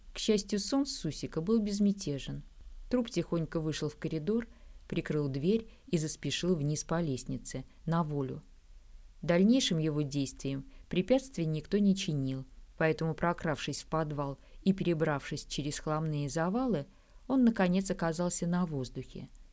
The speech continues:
Дождь перестал. Темень была неимоверная. Электронные часы показывали четыре двенадцать. Сняв с руки презервативы,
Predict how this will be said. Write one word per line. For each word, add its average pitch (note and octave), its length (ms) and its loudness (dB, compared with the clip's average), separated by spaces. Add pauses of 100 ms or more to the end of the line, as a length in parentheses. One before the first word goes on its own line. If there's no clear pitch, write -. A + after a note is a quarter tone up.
(560)
Дождь G#3 300 0
перестал. D3+ 680 -4 (640)
Темень A3+ 380 6
была G#3 400 0 (140)
неимоверная. D3 1000 2 (600)
Электронные D3 680 2
часы G3 520 -2 (360)
показывали D3+ 600 -2
четыре C#3 460 -4
двенадцать. C#3 720 -6 (880)
Сняв A3+ 320 6
с - 80 -4
руки E3+ 240 0
презервативы, D3+ 880 0